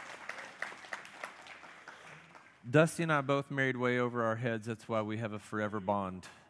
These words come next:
We just walk in humility. Um, I love,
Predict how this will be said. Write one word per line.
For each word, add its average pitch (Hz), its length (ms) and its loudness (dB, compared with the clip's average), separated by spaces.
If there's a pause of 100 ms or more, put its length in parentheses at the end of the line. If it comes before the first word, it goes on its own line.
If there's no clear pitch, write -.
(680)
We 120 80 0
just 127 160 -4
walk 123 540 4
in 120 100 0
humility. 101 720 -2 (1300)
Um, 120 420 8 (1700)
I 202 200 12
love, 151 720 6